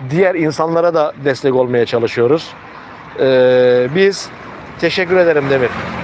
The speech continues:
Biz aynı zamanda, aynı zamanda, e, şunu yapıyoruz arkadaşlar. Zenginden alıyoruz, fakire veriyoruz arkadaşlar.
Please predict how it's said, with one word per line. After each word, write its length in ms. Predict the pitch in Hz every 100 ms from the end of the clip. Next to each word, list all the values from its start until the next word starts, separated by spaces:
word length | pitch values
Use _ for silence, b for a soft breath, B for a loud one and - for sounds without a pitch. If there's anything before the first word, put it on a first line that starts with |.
| - 160
Biz 300 | 202 196 - - -
aynı 280 | 165 190 196
zamanda, 580 | 175 175 165 160 175 - -
aynı 240 | 165 175
zamanda, 500 | 170 160 151 151 170 - - - - - -
e, 720 | 143 139 143 139 139 139 139
şunu 300 | - 196 202
yapıyoruz 400 | 190 147 143 139
arkadaşlar. 540 | 139 139 139 123 180 175 - -
Zenginden 680 | 139 135 180 196 214 214 214
alıyoruz, 480 | 208 202 202 202 - - - -
fakire 380 | - 160 165 170
veriyoruz 360 | 151 143 120 123
arkadaşlar. 540 | 117 123 113 -